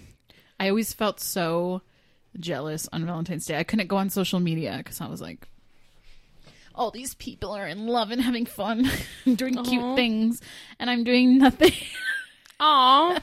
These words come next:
Speaker 2: that's sad.
Speaker 1: So now, moving forward, I'm like,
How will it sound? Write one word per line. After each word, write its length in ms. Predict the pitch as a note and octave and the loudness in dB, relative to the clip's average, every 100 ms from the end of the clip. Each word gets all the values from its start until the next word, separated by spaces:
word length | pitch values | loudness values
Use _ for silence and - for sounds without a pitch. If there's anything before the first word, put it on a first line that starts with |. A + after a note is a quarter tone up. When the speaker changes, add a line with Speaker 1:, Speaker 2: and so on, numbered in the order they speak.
| - C#4 | -6 -6
Speaker 2:
that's 280 | - G4 - | -4 -4 -2
sad. 760 | B3 A3 D#4+ D#4 F#3+ F#3 G3 G3+ - - | 0 2 2 2 2 0 -2 -6 -14 -16
Speaker 1:
So 220 | - C4 | 2 4
now, 460 | A3+ G3 A3 F#3+ F#3 | 4 4 4 2 0
moving 260 | F#3 F3 | -2 -2
forward, 320 | E3+ F3 F3 E3+ | -4 -2 -2 0
I'm 140 | F#3+ | 0
like, 340 | F#3+ A3 - | 0 -2 -8